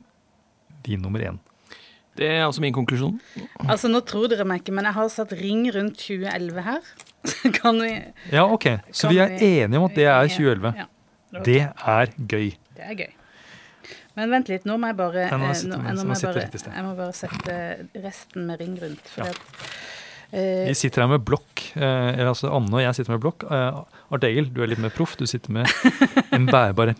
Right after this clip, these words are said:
Speaker 1: en P C.
Speaker 3: Eh, og så vi var jo enige om at den, eh, de mest undermodne årgangene var jo, eh, potensielt tjue tretten og tjue fjorten.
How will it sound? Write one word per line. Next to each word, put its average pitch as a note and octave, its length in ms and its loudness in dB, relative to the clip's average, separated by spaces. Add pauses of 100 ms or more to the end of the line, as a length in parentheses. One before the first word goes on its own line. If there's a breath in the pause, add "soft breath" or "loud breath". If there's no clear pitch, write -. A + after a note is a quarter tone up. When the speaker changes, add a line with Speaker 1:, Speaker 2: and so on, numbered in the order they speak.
(140)
Speaker 1:
en B2 140 0
P C3 220 -2
C. - 180 2 (1000 loud breath)
Speaker 3:
Eh, A3+ 260 2
og A3 200 0
så B3 220 0
vi A#3+ 140 2
var G#3+ 160 4
jo A#3 80 4
enige G3 560 -4
om A3 220 -4
at - 260 -12 (100)
den, G3+ 280 -2 (260)
eh, G#3+ 800 -10 (560)
de A#3 240 -8
mest B3 440 -2
undermodne A3 680 0 (540)
årgangene F#3+ 600 0 (460)
var F#3 280 -2
jo, F#3 360 -4 (1200)
eh, G#3 120 -4 (180)
potensielt G#3 800 -4
tjue F#3 240 -8
tretten A#3+ 460 -6 (680 soft breath)
og F#3+ 280 -4 (880)
tjue F3 380 -12
fjorten. - 380 -12